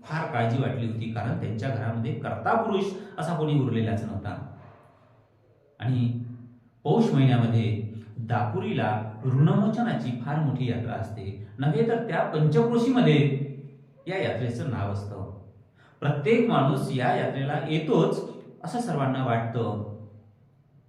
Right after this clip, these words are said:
देबूही येईल, सर्वांची आस त्या ऋणमोचनच्या यात्रेकडे लागली होती. देबू आले.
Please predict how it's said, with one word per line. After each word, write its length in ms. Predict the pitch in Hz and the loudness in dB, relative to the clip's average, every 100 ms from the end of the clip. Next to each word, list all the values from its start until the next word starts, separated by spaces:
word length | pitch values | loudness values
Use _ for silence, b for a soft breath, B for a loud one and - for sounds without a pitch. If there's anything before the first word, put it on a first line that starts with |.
| - | -8
देबूही 540 | 117 123 120 - - | -2 0 0 0 0
येईल, 640 | - 117 110 110 - - - | 0 0 0 -2 -6 -8 -12
सर्वांची 600 | - 160 190 190 170 - - | -10 -8 -6 -8 -8 -8 -4
आस 340 | 151 156 - | -2 -2 -4
त्या 260 | 120 110 107 - - - - _ _ _ _ - | -4 -4 -6 -10 -14 -20 -20 _ _ _ _ -6
ऋणमोचनच्या 680 | 120 117 120 113 113 110 117 | 0 2 2 0 -2 0 0
यात्रेकडे 500 | 113 113 110 104 104 | -2 -4 -4 -4 -4
लागली 240 | 101 - | -4 -4
होती. 560 | - - 95 - - - - _ _ _ _ _ _ - | -4 -6 -8 -10 -14 -18 -20 _ _ _ _ _ _ -16
देबू 300 | 101 101 110 | -8 -4 -2
आले. 580 | 107 - 98 107 - | -2 -4 -6 -8 -12